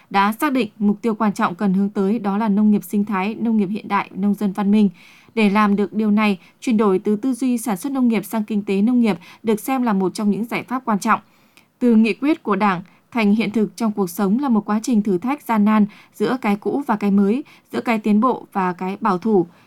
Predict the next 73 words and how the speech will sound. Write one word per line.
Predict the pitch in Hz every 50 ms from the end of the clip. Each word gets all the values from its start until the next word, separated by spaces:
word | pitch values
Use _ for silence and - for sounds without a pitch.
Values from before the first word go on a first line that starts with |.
| _ _ -
Những | - 202 208 196 226 240 240
quyết | - 294
sách | 285 - 294 294 -
lớn | 254 220 196 196 233 277
của | - 240
Đảng | 208 214 208 190 175 170
trong | - 226 220 214
nông | 226 214 214
nghiệp | 208 208 180 - -
như | 202 208 214
khoán | 208 - 208 202 220 247
mười, | 262 247 214 190 170 - - - - -
nghị | 208 196
quyết | - - 285 294
hai | 269 233
mươi | 214
sáu, | 214 - 214 190 190 214
nghị | 254 262 226
quyết | 214 277 294 254
mười | 226 196 185
chín | - - 202 196 202 214
đã | 220 208
tạo | - - 220 - 185
ra | - 208 196
bước | 220 254 -
phát | - 277 269
triển | - 262 208 175
nhanh | 180 220 220 214
chóng | - 202 190 190 226 240
cho | - 226
sản | 214 - 190 165
xuất | 175 - 277 294 -
và | -
đời | 185 190 185 175
sống | 175 190 180 180 208
nông | 233 226 208
dân, | 208 226 220 214 208 - - - - - -
làm | - 233 240 226 247
nông | 269 269
thôn | 262 285 269 247 240
khởi | - 247 190 170
sắc | 170 269 277
mạnh | 277 226 190 180
mẽ. | 190 190 - 240 302 - - - - -
Nông | 240 262 262 254
nghiệp | 240 208 -
Việt | 190 185 190
Nam | 214 220 214 208
giai | 214 220
đoạn | 202 170 -
hiện | 202 185 -
nay | 196 214 208 208
cũng | - - -
đang | 233 226 214 208
cần | - 208 180 175
có | 170 190 185
những | 185 190 202 220
cú | - - 190 190
hích | 226 285 311 - _ - - _ _ -
về | 214 202
cơ | 196 - 262 254 247
chế, | - 214 190 196 208
chính | 208 - 185 175
sách | 175 - 262 - _ - - - -
để | - 208 190
tạo | - 208 -
động | 190 147 156 202 196
lực | 202 185 170 -
cho | - 220
những | 208 208 233
thành | 214 - 208 175
tựu | 170 190 -
mới, | 190 190 190 185 208 277